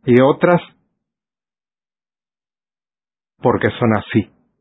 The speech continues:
en pose, como si fueran de verdad estatuas de mármol. Pero algunas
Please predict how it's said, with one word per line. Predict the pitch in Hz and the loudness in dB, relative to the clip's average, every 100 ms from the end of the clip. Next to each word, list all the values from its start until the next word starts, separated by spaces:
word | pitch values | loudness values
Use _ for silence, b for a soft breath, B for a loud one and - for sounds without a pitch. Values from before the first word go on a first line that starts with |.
| _ _ _ _ _ _ _ _ _ _ _ _ | _ _ _ _ _ _ _ _ _ _ _ _
en | - 123 107 | -4 0 0
pose, | - 131 - 120 - _ _ _ _ _ _ _ _ _ _ _ _ _ _ _ _ _ _ _ _ _ _ _ _ _ _ _ _ _ _ _ _ _ _ _ _ _ _ _ _ _ _ _ _ _ - - | 0 0 0 -4 -6 _ _ _ _ _ _ _ _ _ _ _ _ _ _ _ _ _ _ _ _ _ _ _ _ _ _ _ _ _ _ _ _ _ _ _ _ _ _ _ _ _ _ _ _ _ -16 -4
como | 117 110 | 0 0
si | - 113 | 0 -2
fueran | 135 123 113 | 0 2 2
de | 110 | 2
verdad | 110 110 117 | 0 0 0
estatuas | 110 - 117 - 104 | -2 -2 -4 -2 -2
de | 113 | 0
mármol. | 107 104 98 104 98 - _ _ _ _ _ _ _ _ _ _ _ _ _ _ _ _ _ _ _ _ _ _ _ _ _ _ _ _ _ _ _ _ - | 0 0 2 0 0 -4 _ _ _ _ _ _ _ _ _ _ _ _ _ _ _ _ _ _ _ _ _ _ _ _ _ _ _ _ _ _ _ _ -2
Pero | 117 110 | 0 2
algunas | 107 131 127 117 | 2 4 2 2